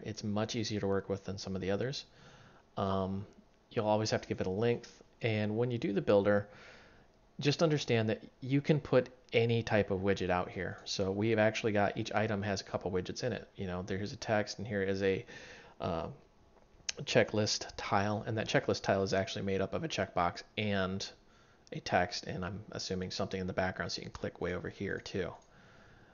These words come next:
Um, and it's all embedded inside of a card, so it's pretty awesome the way this works. And we can actually, let's just do this. Perform a hot reload on this. You see how now, whoops,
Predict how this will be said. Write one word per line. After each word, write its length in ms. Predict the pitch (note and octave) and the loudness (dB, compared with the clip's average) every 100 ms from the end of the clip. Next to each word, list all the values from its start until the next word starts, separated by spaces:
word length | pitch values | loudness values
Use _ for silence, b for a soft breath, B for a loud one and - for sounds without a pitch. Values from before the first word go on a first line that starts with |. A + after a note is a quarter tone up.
| B | B
Um, 300 | E2 C2+ - - _ _ _ | -6 -6 -8 -18 _ _ _
and 100 | C3 | 0
it's 120 | B2+ | 4
all 140 | C#3+ A#2+ | 4 4
embedded 280 | G2+ F#2+ F#2+ | 4 2 2
inside 340 | G2+ - F#2+ | -2 -2 -2
of 100 | F2+ | -4
a 60 | F2+ | -8
card, 500 | - - F2 D2 - | -8 -4 -4 -4 -6
so 140 | - - | -6 -6
it's 160 | A#2 - | -6 -8
pretty 460 | - - G#3+ F#3 G#2 - | -10 0 2 2 -2 -2
awesome 400 | A#2 A#2+ - F#2 | -2 -4 -6 -6
the 60 | |
way 120 | F#2 | -4
this 220 | F#2+ - - | -4 -4 -2
works. 380 | F2+ - - - B B B B B | -4 -4 -10 -12 B B B B B
And 160 | G#2 B2 | -4 -2
we 80 | |
can 160 | F3 - | -2 -2
actually, 500 | G#2 A2+ - F#2+ F#2 - | -2 -2 -4 -4 -4 -6
let's 160 | - | -8
just 240 | - - - | -8 -8 -8
do 160 | E2 | -6
this. 380 | - - - - - B B B B B B - - - - - - - _ _ _ _ - _ - - - - - - - - _ - _ _ _ - _ _ _ - - | -6 -6 -6 -8 -12 B B B B B B -20 -20 -20 -20 -20 -20 -20 _ _ _ _ -20 _ -20 -20 -20 -20 -20 -20 -20 -20 _ -20 _ _ _ -20 _ _ _ -20 -20
Perform 300 | - - - | -10 -8 -6
a 40 | |
hot 240 | - G#1 | -4 -4
reload 320 | A1 A1 A1 - | -2 -2 -2 -4
on 140 | G#1 | -6
this. 240 | - - | -8 -8
You 40 | - | -6
see 140 | - | -4
how 160 | G#2+ F#2+ | -2 -2
now, 400 | G2+ G2+ G#2 A2 | 0 0 -2 -4
whoops, 380 | F3 G#3+ - - | -6 -8 -10 -14